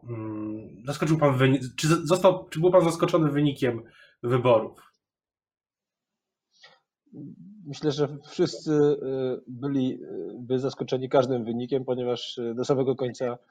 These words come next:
Speaker 2: y, te sondaże były rozbieżne, y, i poza jakimś bardzo wyraźnym zwycięstwem jednego czy drugiego kandydata, to każdy kolejny wynik, y, na tyle te sondaże były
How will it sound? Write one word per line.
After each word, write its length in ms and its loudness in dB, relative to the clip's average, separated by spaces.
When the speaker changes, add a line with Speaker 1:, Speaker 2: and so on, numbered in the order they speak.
Speaker 2:
y, 200 -6
te 60 -8
sondaże 380 -2
były 180 -2
rozbieżne, 680 0
y, 200 -2
i 60 -6
poza 280 0
jakimś 280 -4
bardzo 320 2
wyraźnym 420 0
zwycięstwem 520 -8
jednego 280 -4
czy 100 -18
drugiego 300 -2
kandydata, 540 -6
to 220 -10
każdy 300 -4
kolejny 360 -4
wynik, 400 -8
y, 420 -6
na 80 -12
tyle 420 0
te 80 -10
sondaże 480 -4
były 380 -4